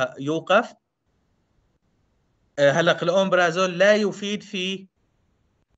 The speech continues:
نزف الدوالي، لكن مريض التشمع ممكن يكون عنده قرحة، فأنا بعطي الأومبرازول وبعطي السوماتوستاتين، وبندخل بالمنظار،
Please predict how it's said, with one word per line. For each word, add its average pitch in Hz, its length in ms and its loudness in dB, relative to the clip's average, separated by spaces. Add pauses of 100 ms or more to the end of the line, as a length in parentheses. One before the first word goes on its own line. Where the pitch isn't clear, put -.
(640)
نزف 196 340 0
الدوالي، 151 600 2 (400)
لكن 160 200 2
مريض 196 240 0
التشمع 208 540 -4
ممكن 208 280 -4
يكون 208 240 -4
عنده 196 220 -2
قرحة، - 420 -6 (360)
فأنا 160 240 4
بعطي 202 240 4
الأومبرازول 175 760 2 (400)
وبعطي 196 280 2
السوماتوستاتين، 185 960 -2
وبندخل 185 400 -2
بالمنظار، 170 680 0